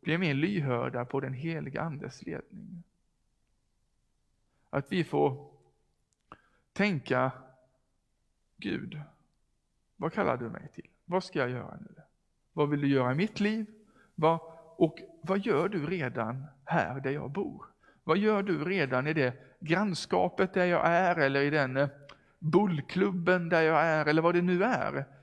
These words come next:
Klassen, arbetsplatsen. Vad gör du redan här, Herre? Och vad kan jag få haka på? På så sätt får vi följa med Gud ut i grannskapet, i vår vardag,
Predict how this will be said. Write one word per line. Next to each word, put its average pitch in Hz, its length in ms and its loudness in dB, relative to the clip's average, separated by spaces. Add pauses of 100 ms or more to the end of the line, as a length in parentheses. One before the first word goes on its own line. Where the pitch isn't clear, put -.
(160)
Klassen, 170 580 2
arbetsplatsen. - 920 -2 (400)
Vad 196 440 0
gör 165 260 2
du 185 340 -2
redan 147 360 -2
här, 147 320 -8
Herre? - 360 -8 (100)
Och - 380 -4
vad 170 300 -2
kan 143 180 -4
jag 139 280 -4
få 123 80 -8
haka - 380 -12
på? - 360 -12 (440)
På 175 120 -2
så 196 200 2
sätt - 300 -2
får 180 180 2
vi 151 180 2 (320)
följa 185 400 4
med 175 380 -2
Gud 117 340 -6
ut 180 320 -4
i 147 40 0
grannskapet, 151 800 -8
i 180 120 0
vår 175 160 4
vardag, 135 540 0